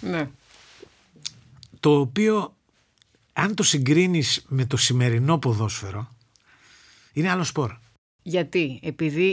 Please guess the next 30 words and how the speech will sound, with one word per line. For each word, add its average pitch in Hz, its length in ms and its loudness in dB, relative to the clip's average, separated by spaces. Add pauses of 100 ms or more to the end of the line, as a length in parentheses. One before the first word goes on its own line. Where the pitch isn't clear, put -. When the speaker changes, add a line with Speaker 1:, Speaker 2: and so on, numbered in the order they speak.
Speaker 1:
οι, 165 420 -6
είναι 185 280 -2
άλλοι 185 200 2
αθλητές, 175 760 -4
ε, 156 240 -4
πια, 175 520 2 (360)
ε, 151 240 -6
με 156 180 -4
άλλες 180 400 -4
αντοχές, 165 560 -2
με 165 260 -6 (380)
κορμιά 180 500 0
φτιαγμένα, 180 840 0 (380)
με 185 260 -2
ειδικές 175 540 0
Speaker 2:
Όχι. - 20 -2
Speaker 1:
ιατρικές 185 680 2
Speaker 2:
Όχι. 208 40 0
Speaker 1:
ομάδες; 196 800 2
Τι; 175 200 -2 (180)
Speaker 2:
Γιατί 160 540 0
είναι 214 140 2
ένα 208 140 0
ποδόσφαιρο 165 380 0
πρώτα 185 140 -2
απ' 180 60 -2
όλα 190 120 0
με 170 100 0
άλλους 175 140 -2
κανονισμούς. 143 640 -4